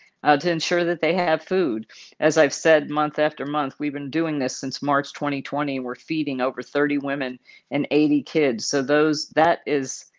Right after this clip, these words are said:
over a hundred thirty people that are not going hungry because of donations that you all have provided. So if you can, five dollars, ten dollars, a hundred dollars, we need to raise nine hundred dollars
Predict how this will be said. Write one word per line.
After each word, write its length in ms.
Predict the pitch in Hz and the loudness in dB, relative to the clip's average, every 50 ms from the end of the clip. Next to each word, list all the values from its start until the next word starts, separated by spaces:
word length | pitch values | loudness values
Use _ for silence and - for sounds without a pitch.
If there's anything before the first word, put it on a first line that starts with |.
| _ _ _ _ - | _ _ _ _ -2
over 240 | 143 160 151 151 147 | -2 0 2 2 0
a 40 | 151 | 0
hundred 340 | 175 170 170 160 165 156 156 | 0 -2 -2 -2 -4 -4 -2
thirty 300 | - 160 160 160 147 139 | 0 0 2 2 0 -2
people 440 | 139 - 185 170 - 156 143 131 127 | -2 -6 -6 -6 -2 -2 -2 0 0
that 160 | 123 135 131 | 0 2 2
are 140 | 123 135 147 | 2 2 2
not 300 | 135 139 160 165 139 147 | 0 0 0 0 -2 -2
going 300 | 156 156 147 143 135 131 | -2 -2 -2 -2 -4 -4
hungry 480 | 127 143 160 156 156 139 131 131 120 117 | -4 -4 -4 -4 -4 -4 -8 -8 -10 -10
because 500 | 131 139 - - 151 139 135 120 - - | -14 -16 -8 -2 0 0 0 -2 -4 -6
of 300 | - - 139 131 131 - - - _ _ - | -2 0 0 0 -2 -4 -12 -20 _ _ -6
donations 840 | 123 - 139 139 143 139 135 139 139 - - 143 135 131 123 - - | 0 0 0 2 2 0 0 -2 -2 -4 -4 -4 -4 -4 -6 -8 -10
that 300 | - - 135 123 113 - - | -6 -2 0 0 0 -2 -4
you 240 | 139 147 147 143 143 | -4 -2 2 4 4
all 180 | 135 127 135 | 4 4 4
have 200 | 139 131 123 - | 2 0 -4 -4
provided. 600 | - 127 117 123 139 143 139 127 117 113 104 104 - _ - - - - - - - _ - | -6 -8 -4 -2 0 2 2 0 0 -4 -6 -8 -10 _ -20 -20 -20 -20 -20 -20 -20 _ -6
So 240 | - - 175 165 | 4 6 6 6
if 120 | 165 151 - | 6 2 -2
you 140 | 196 202 185 | -6 -6 -4
can, 260 | - 220 190 180 160 _ _ _ _ _ _ _ _ - _ _ _ _ _ _ _ _ _ _ _ _ _ _ _ _ - - - - _ - | -2 -4 -4 -4 -6 _ _ _ _ _ _ _ _ -20 _ _ _ _ _ _ _ _ _ _ _ _ _ _ _ _ -16 -16 -16 -16 _ -4
five 300 | - 175 170 175 175 165 | 2 4 6 6 6 4
dollars, 380 | 165 156 151 147 143 131 - | 2 2 2 0 0 -4 -6
ten 300 | - - 175 170 170 160 | -8 -10 -10 -10 -8 -4
dollars, 380 | 151 160 156 151 143 139 127 131 | -2 -2 0 0 -2 -4 -6 -8
a 60 | 147 | -10
hundred 360 | 139 175 170 170 160 147 139 | -8 -8 -8 -8 -6 -4 0
dollars, 480 | 151 147 143 139 135 120 120 127 - - | 2 2 2 2 0 -2 -6 -8 -10 -10
we 100 | 151 156 | -10 -10
need 220 | 160 160 160 151 | -8 -8 -10 -8
to 80 | 139 135 | -8 -2
raise 400 | 143 156 151 147 151 143 131 143 | 0 2 2 2 2 0 -4 -4
nine 220 | 143 147 151 160 | -4 -2 -2 -4
hundred 260 | 160 160 151 151 139 | -4 -6 -6 -4 -2
dollars 500 | 120 139 147 143 143 139 127 120 127 120 | 0 2 2 2 2 2 0 -4 -6 -10